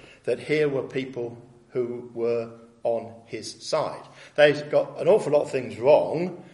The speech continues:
<laughs> and they ended up with a big argument,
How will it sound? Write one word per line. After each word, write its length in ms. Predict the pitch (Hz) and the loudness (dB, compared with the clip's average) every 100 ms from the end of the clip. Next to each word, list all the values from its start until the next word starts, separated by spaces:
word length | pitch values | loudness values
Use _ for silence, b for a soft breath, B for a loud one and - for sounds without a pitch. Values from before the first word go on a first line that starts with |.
| - - | -20 -20
<laughs> 240 | _ - | _ -8
and 600 | 135 135 - - 151 139 | -2 -2 -4 -2 -2 0
they 140 | 135 | 2
ended 220 | 143 143 139 | 0 0 -4
up 120 | - | -4
with 120 | 123 | -8
a 40 | |
big 180 | 127 180 | 0 4
argument, 760 | 139 156 151 113 92 135 151 - | 6 6 6 2 -2 -4 -4 -10